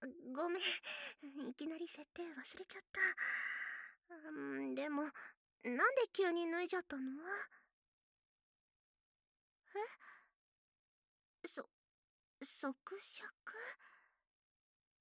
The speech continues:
うん。うん、いや、意味は、わ-、わかる。昨日帰ってから、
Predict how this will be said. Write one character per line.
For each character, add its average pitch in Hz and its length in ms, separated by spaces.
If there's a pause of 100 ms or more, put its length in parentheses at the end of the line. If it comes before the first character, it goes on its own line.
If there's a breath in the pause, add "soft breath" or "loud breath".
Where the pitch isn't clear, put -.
(640)
う 339 80
ん。 392 360 (600 loud breath)
う - 220 (320)
ん、 - 20
い 330 160
や、 349 100 (1120 loud breath)
意 - 80
味 440 360
は、 330 340 (840 loud breath)
わ-、 - 140 (580)
わ 285 80
か 330 260
る。 277 200 (1800 loud breath)
昨 285 200
日 294 320
帰 339 220
っ 349 40
て 339 180
か 277 180
ら、 254 160